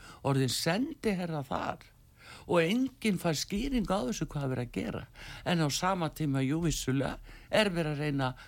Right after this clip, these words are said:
koma í gegnum Alþingi bókun þrjátíu og fimm, sem á að tryggja þar af leiðandi að stjórnvaldsákvarðanir renni í gegn án þess að aðkoma Alþingis komi til.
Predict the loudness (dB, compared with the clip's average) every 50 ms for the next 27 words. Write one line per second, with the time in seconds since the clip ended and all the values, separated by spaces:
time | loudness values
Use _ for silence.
0 | -12 -2 0 2 2 2 2 0 0 0 0 0 0 0 2 2 0 0 -2 -4
1 | -4 -2 -2 -2 -2 0 0 0 0 0 -2 -4 -4 -2 -2 -4 -4 -4 -4 -6
2 | -4 -2 -2 -2 -2 -4 -6 -10 -18 -20 -20 -20 -20 -20 -18 -10 -2 0 2 4
3 | 4 4 4 2 0 -2 -4 -4 -4 -4 -4 -4 -4 -2 -2 -2 0 0 0 0
4 | 2 0 0 0 0 -2 -4 -4 -6 -6 -8 -14 -18 -6 -2 -2 0 0 -2 -4
5 | -2 0 2 2 2 0 -4 -8 -4 -2 0 0 0 0 -2 -2 -2 -2 -2 -2
6 | -4 -4 -2 -2 -2 -2 -2 -2 0 0 2 2 2 2 2 2 0 -2 0 0
7 | 0 0 0 -2 -6 -10 -20 -20 -20 -18 -18 -18 -16 -2 2 4 4 4 4 2
8 | 0 -2 -2 0 0 0 0 -2 -2 0 0 2 2 0 -2 -2 -2 0 0 2
9 | 0 0 -2 -2 -4 -4 -4 -2 -4 -4 -4 -2 -2 -2 -2 -2 0 0 0 0
10 | 0 -2